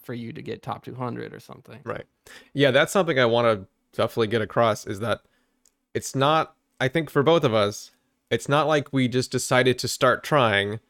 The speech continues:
Speaker 2: and we're gonna see if that works because we had tried very hard before. I don't know that I'm trying any harder to get into, you know, Grandmaster League. I'm trying very differently.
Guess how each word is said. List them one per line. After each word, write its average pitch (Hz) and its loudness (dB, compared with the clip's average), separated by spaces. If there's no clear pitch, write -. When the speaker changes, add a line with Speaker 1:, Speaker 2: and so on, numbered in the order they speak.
Speaker 2:
and 117 0
we're 117 2
gonna 120 2
see 123 0
if 113 0
that 110 2
works 107 0
because 127 0
we 123 2
had 123 0
tried 131 2
very 127 2
hard 117 0
before. 107 -4
I 123 0
don't 143 2
know 135 2
that 127 4
I'm 120 -2
trying 131 2
any 120 0
harder 120 2
to 120 -4
get 113 0
into, 107 -4
you 110 -10
know, 98 -10
Grandmaster 117 -2
League. 101 -6
I'm 110 -8
trying 110 -2
very 104 -2
differently. 98 -8